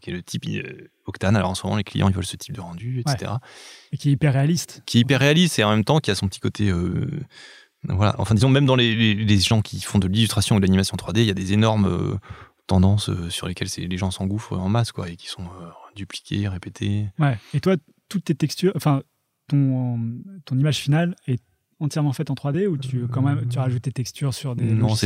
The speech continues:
Speaker 2: genre
Speaker 1: pratiquement
Speaker 2: Photoshop, Illustrator ?
Speaker 1: c'est pratiquement tout. Et d'ailleurs, je, je pourrais très bien, euh, f-, faire mes images presque entièrement sous Photoshop, mais en fait, par habitude, je fais beaucoup, une grande partie est fait en trois D, et c'est quasiment l'image sortie de trois D que
Speaker 2: Ah oui ?
Speaker 1: Ouais, ouais.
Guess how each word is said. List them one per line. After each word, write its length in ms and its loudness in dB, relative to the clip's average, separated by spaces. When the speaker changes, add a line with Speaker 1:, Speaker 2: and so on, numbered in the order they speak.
Speaker 2:
genre 0 -
Speaker 1:
pratiquement 260 0
Speaker 2:
Photoshop, 400 2
Illustrator ? 380 -8
Speaker 1:
c'est 160 -4
pratiquement 480 0
tout. 360 2
Et 140 2
d'ailleurs, 280 2
je, 300 -16
je 140 -18
pourrais 180 -8
très 140 -8
bien, 240 0
euh, 240 -8
f-, 320 -16
faire 160 -8
mes 160 -2
images 220 -2
presque 240 -14
entièrement 320 -8
sous 100 -12
Photoshop, 400 -2
mais 100 4
en 80 2
fait, 220 -6
par 140 -6
habitude, 260 -8
je 100 -12
fais 200 -6
beaucoup, 540 -2
une 100 0
grande 160 -2
partie 420 -6
est 40 -10
fait 160 -8
en 180 -6
trois 200 -8
D, 160 4
et 60 -10
c'est 120 -6
quasiment 300 2
l'image 360 4
sortie 240 -14
de 40 -20
trois 180 -14
D 200 -6
que 140 -10
Speaker 2:
Ah 80 2
oui ? 100 0
Speaker 1:
Ouais, 100 0
ouais. 220 -6